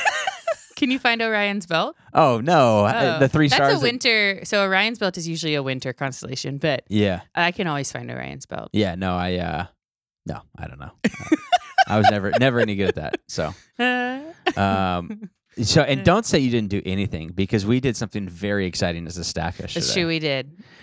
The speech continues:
Speaker 1: We, we started a thing a couple of weeks ago. Um, uh, what's, what's the title that we call it?
Speaker 2: I
Speaker 1: Some-,
Speaker 2: don't know what you
Speaker 1: Something
Speaker 2: called
Speaker 1: Worth
Speaker 2: it.
Speaker 1: Watching. That's what it is.
Speaker 2: <laughs>
Speaker 1: Something Worth Watching. Instead of just asking each other, you know, uh, a-, as you do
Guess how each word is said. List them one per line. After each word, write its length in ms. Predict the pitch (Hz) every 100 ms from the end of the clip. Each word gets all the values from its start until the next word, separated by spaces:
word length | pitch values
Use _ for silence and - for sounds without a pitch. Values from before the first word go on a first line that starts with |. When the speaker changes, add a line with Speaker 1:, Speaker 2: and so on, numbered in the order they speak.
| -
Speaker 1:
We, 240 | 123 147 -
we 140 | 139
started 280 | 131 147 147
a 60 | 135
thing 220 | 127 120
a 20 |
couple 240 | 120 110 117
of 60 |
weeks 220 | 104 95
ago. 440 | 98 101 98 95 95 -
Um, 500 | 101 98 95 90 87 - - _ _ _ -
uh, 300 | 95 92 90
what's, 220 | 110 -
what's 200 | - 160
the 80 | 185
title 240 | 185 170
that 60 | 123
we 60 | 98
call 240 | 98 85
it? 60 | - _ _ -
Speaker 2:
I 60 | 151
Speaker 1:
Some-, 80 | 196
Speaker 2:
don't 100 | 165
know 60 |
what 40 | 147
you 40 |
Speaker 1:
Something 240 | 160 151 170
Speaker 2:
called 120 | 156
Speaker 1:
Worth 40 | 143
Speaker 2:
it. 40 |
Speaker 1:
Watching. 300 | 117 - 87
That's 180 | 101 107
what 80 | 104
it 80 | 82
is. 240 | 69 - - -
Speaker 2:
<laughs> 160 | -
Speaker 1:
Something 400 | - 147 143 165
Worth 160 | 156 156
Watching. 520 | 113 101 - 98 104 - _ 131
Instead 260 | 139 214
of 80 | 233
just 200 | 233 - -
asking 400 | 113 127 - 120
each 140 | 101
other, 380 | 110 104 101 101
you 100 | 127
know, 340 | 110 101 98 - _
uh, 220 | 101 90 - -
a-, 180 | 107 107 -
as 280 | 113 110 104
you 80 | 95
do 580 | 107 113 98 85 101